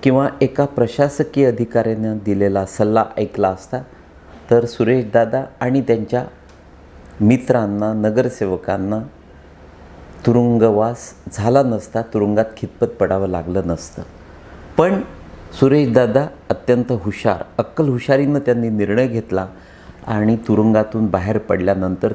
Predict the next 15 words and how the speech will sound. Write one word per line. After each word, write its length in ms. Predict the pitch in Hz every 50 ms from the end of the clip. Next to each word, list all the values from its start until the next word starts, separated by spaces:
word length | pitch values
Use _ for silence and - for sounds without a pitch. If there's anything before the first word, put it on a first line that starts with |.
| -
त्यांनी 240 | - 95 95 101 104
कोणावरही, 800 | 101 - - 98 98 95 98 104 107 104 117 127 131 117 110 - - - - - - - - - - - - - - -
मग 160 | 101 101 107
ते 340 | 107 - - - 113 - - -
एकनाथ 340 | 110 95 - 101 107 110 113 - - -
खडसे 360 | - 110 104 - - - 147
असतील 480 | 147 139 - - - - 165 165 156 - - - - - - - - - - - - - - - - - - - - - -
किंवा 280 | - 117 110 120 139 139 139 - - -
राज्याचे 580 | - 104 104 98 90 90 120 113 - - 117 107
नेते 460 | 104 101 98 98 - - 143 151 - - - - - - - - -
किंवा 180 | - 135 139 139
कुठलाही 440 | 139 - 117 - - 117 113 110 107
पक्ष, 400 | - - 90 - - - - - - - - - - - - - - - - -
कोणावरही 680 | - 117 110 113 117 113 113 113 113 120 120 110 123 139
त्यांनी 500 | 135 135 - 110 101 98 101 107 117 127